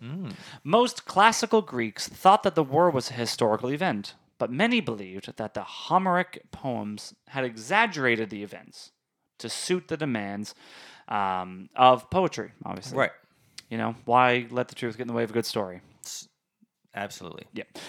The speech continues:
Speaker 2: For instance, a historian who is known for being obviously critical considers that it was a true event, but doubts that eleven hundred and eighty-six ships were actually sent to Troy. There's a lot of
Speaker 1: Right.
Speaker 2: ships.
Speaker 1: Yeah, it's a lot of ships.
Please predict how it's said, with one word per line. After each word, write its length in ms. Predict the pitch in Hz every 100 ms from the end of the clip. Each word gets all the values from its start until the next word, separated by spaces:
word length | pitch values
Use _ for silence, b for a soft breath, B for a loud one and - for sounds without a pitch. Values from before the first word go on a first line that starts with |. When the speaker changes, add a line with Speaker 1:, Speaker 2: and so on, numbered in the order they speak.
| B
Speaker 2:
For 140 | -
instance, 500 | 240 240 131 98 - - -
a 60 | 123
historian 760 | 139 139 - 220 233 143 113
who 140 | 113 120
is 120 | 110
known 220 | 139 190
for 120 | 180 147
being 260 | 127 120
obviously 380 | 113 113 107 107
critical 500 | - 107 107 127 147 B B -
considers 640 | 214 - 359 311 180 -
that 220 | 156 151
it 180 | 151 156
was 180 | 165 170
a 80 | 170
true 220 | - 185
event, 360 | 185 196 117 - B B -
but 280 | 127 113 107
doubts 360 | 165 175 -
that 200 | 135 117
eleven 500 | 123 117 117 147 185
hundred 320 | 170 165 156 127
and 120 | 123
eighty-six 580 | 135 151 151 - 127 -
ships 360 | - 104 -
were 120 | 107 -
actually 440 | 127 135 - 127 127
sent 320 | - 113 104 -
to 80 | -
Troy. 500 | - 107 101 - - _ _ _ _ 127
There's 160 | 147
a 60 | 170
lot 360 | 127 127 127
of 40 | 120
Speaker 1:
Right. 80 | -
Speaker 2:
ships. 160 | 107
Speaker 1:
Yeah, 100 | 90
it's 100 | 82
a 40 | 90
lot 120 | 78
of 60 | -
ships. 280 | - B